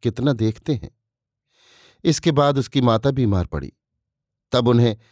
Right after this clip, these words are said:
युवती कन्या की रक्षा के लिए चिंता हुई। यदि उनके भी प्राण निकल जाएं,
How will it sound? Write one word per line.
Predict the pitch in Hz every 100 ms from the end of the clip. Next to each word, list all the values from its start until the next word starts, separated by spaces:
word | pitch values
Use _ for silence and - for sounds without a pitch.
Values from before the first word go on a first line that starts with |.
| _ -
युवती | 123 139 113 131
कन्या | 131 117 120 110
की | 113
रक्षा | 110 - 107
के | -
लिए | 98
चिंता | 92 101 104 135
हुई। | 87 - _ _ _ _ _ _ _ _ _ _ _ -
यदि | 127 117
उनके | 120 104 113
भी | 101
प्राण | 104 101 101 98
निकल | 98 131 131
जाएं, | 92